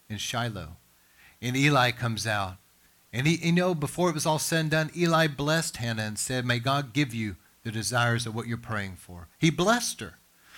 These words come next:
But look at what it says in Samuel, First Samuel one nineteen. "Then they arose," it's talking about, um, Elkanah, his wife,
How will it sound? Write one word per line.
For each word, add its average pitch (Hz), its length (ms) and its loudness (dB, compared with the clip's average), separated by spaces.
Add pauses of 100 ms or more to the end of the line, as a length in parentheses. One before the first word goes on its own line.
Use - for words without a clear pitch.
(260)
But 139 100 6
look 170 160 8
at 180 80 4
what 170 100 8
it 165 120 6
says 147 340 6
in 135 80 0
Samuel, 147 460 6
First 147 240 2
Samuel 156 240 6
one 147 140 6
nineteen. 147 440 6 (300)
"Then 165 180 10
they 170 160 12
arose," 156 500 10
it's 135 140 2
talking 156 320 8
about, 139 480 10
um, 123 320 0
Elkanah, 143 540 6
his 131 200 -4
wife, 135 560 6